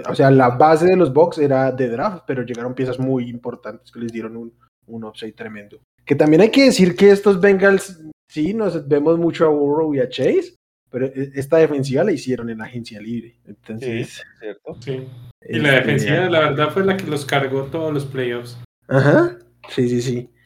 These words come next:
Speaker 3: Y también el
Speaker 1: Eh,
Speaker 3: Super Bowl, la defensiva fue la que los tuvo ahí cerquita.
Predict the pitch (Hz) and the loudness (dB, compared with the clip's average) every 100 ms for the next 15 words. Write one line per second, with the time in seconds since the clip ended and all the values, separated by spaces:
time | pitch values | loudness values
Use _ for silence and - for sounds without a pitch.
0 | 120 160 147 143 131 135 151 131 131 123 | -16 -12 -6 -4 -2 -2 0 4 4 2
1 | 123 131 127 127 127 139 131 147 170 175 | -2 -2 -2 -2 -2 -4 -4 -4 -4 -4
2 | 180 165 - 139 139 143 143 160 160 156 | -6 -6 -6 -6 -6 -4 -2 -4 -4 -6
3 | 147 160 147 135 131 123 - | -8 -8 -10 -10 -10 -12 -14